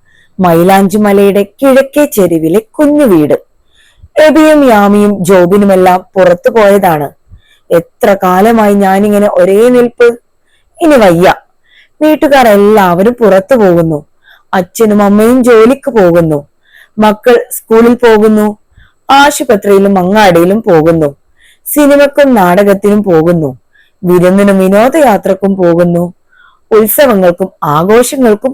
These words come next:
പോകുന്നു. ഞാൻ മാത്രം ഇവിടെ ഇങ്ങനെ കുറ്റിയടിച്ചതുപോലെ. ഒന്ന് കറങ്ങിയാലോ? പോയാൽ വീട്ടുകാർ വിഷമിക്കില്ലേ?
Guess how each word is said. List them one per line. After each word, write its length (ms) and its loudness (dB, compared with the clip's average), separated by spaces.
പോകുന്നു. 420 0
ഞാൻ 200 2
മാത്രം 440 0
ഇവിടെ 280 0
ഇങ്ങനെ 220 0
കുറ്റിയടിച്ചതുപോലെ. 1000 0
ഒന്ന് 340 2
കറങ്ങിയാലോ? 600 2
പോയാൽ 440 0
വീട്ടുകാർ 500 0
വിഷമിക്കില്ലേ? 640 -2